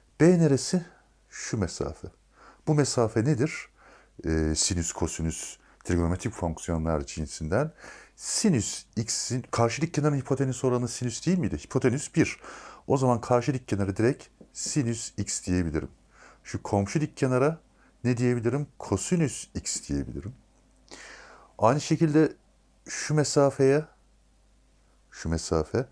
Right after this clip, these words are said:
komşu dik kenarın hipotenüsü oranından kosinüs x negatif olduğu için uzunluk eksi kosinüs x diyebiliriz. Veya mesafe olarak kosinüs x diyelim. Şu mesafeye, şu kısa mesafeye de sinüs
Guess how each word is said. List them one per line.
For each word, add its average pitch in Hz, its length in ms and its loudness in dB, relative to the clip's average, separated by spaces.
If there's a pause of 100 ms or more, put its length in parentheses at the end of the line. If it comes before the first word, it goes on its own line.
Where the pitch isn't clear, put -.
(240)
komşu 90 340 2
dik 123 140 -4
kenarın 110 360 2
hipotenüsü 101 560 0
oranından 95 440 2
kosinüs - 600 -4
x - 360 -4 (1800)
negatif 95 460 0
olduğu 95 220 2
için 101 360 -2 (480)
uzunluk 90 400 -2 (100)
eksi - 320 -2
kosinüs - 480 -6
x - 260 -10
diyebiliriz. 76 640 -4 (400)
Veya 139 180 10
mesafe 139 460 0
olarak 82 260 2
kosinüs 95 420 -4
x - 260 -12
diyelim. 76 280 -4 (640)
Şu - 220 0
mesafeye, 123 580 4
şu - 180 -10
kısa - 240 -2
mesafeye 82 560 0
de 135 180 0 (340)
sinüs - 560 -4